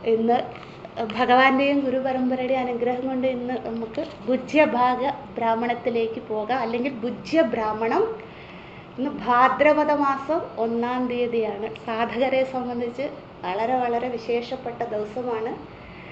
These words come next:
ഭാദ്രപദ. ഇന്നലെ ശ്രാവണം മുപ്പത്തൊന്ന് അവസാനിച്ചു. അപ്പോൾ എന്തോ ഒരു കോയിൻസിഡൻസ് ആയിട്ട് നമുക്ക് ഇന്നത്തെ ദിവസം കിട്ടിയിരിക്കുകയാണ്.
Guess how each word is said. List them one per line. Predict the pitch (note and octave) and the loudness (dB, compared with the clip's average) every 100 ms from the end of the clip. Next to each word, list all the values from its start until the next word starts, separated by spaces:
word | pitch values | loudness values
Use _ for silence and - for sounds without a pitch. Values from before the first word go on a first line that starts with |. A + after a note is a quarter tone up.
| - - - - - | -16 -16 -16 -14 -10
ഭാദ്രപദ. | F3+ A3+ A3+ A#3+ A#3 | -4 -2 0 2 2
ഇന്നലെ | G3+ A3+ A#3+ C4 | 2 2 0 0
ശ്രാവണം | B3+ A3+ A#3 B3 A#3+ | 2 4 4 2 0
മുപ്പത്തൊന്ന് | A#3 - A#3 A#3 A#3 A#3+ | -2 -2 -2 -2 -2 -2
അവസാനിച്ചു. | A3 G#3 A#3 A#3 A#3+ - | -2 -2 -2 0 -2 -4
അപ്പോൾ | F4 - - - - - - - - - C4 A3+ - - - - - - - | -4 -6 -14 -18 -18 -18 -18 -18 -18 -12 -4 -2 -2 -8 -16 -18 -18 -16 -6
എന്തോ | G#3+ B3+ C#4 | 0 4 8
ഒരു | D4 D4 | 8 6
കോയിൻസിഡൻസ് | C#4 B3+ C4+ C4+ C#4 C#4 C4+ C4 | 4 4 4 2 2 2 0 0
ആയിട്ട് | A#3+ A#3 A#3+ A#3+ | 0 0 -2 -2
നമുക്ക് | A3 A3 A3+ G#3 - | 0 0 0 -2 -2
ഇന്നത്തെ | A3+ A3+ A#3 B3+ | -2 0 0 0
ദിവസം | A3 G#3+ - B3 - - - - - - | 0 0 -4 -6 -8 -16 -18 -18 -12 -6
കിട്ടിയിരിക്കുകയാണ്. | A3+ A#3 A#3+ A#3+ A#3 A#3+ A3 G#3 B3 | -4 0 0 -2 -4 -2 -2 -2 -6